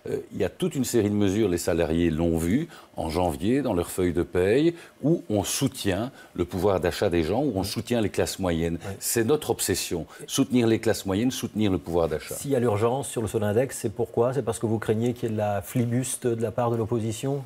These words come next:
Speaker 2: qu'il faut qu'elle fasse obstruction ?
Speaker 1: Écoutez, vous avez vu comment il se comporte depuis un certain nombre de mois au Parlement ? Il n'y a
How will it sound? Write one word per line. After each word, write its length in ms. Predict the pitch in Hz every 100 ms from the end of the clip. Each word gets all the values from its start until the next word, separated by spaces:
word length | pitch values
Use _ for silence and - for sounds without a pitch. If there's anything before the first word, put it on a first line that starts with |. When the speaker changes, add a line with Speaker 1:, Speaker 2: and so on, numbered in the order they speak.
| -
Speaker 2:
qu'il 100 | 127
faut 100 | -
qu'elle 160 | - 113
fasse 180 | 120 131
obstruction ? 480 | - 113 - 135 143 -
Speaker 1:
Écoutez, 260 | - - 76
vous 140 | 71
avez 220 | 76 87
vu 140 | 87 110
comment 200 | 95 98
il 80 |
se 140 | 87 87
comporte 760 | - 90 82 - 117 - -
depuis 460 | 92 85 - - 90
un 80 | 82
certain 320 | 87 78 90
nombre 280 | 92 82 85
de 80 |
mois 180 | 85 95
au 60 | 92
Parlement ? 580 | 90 82 87 98 123 110
Il 60 |
n'y 60 |
a 40 | 90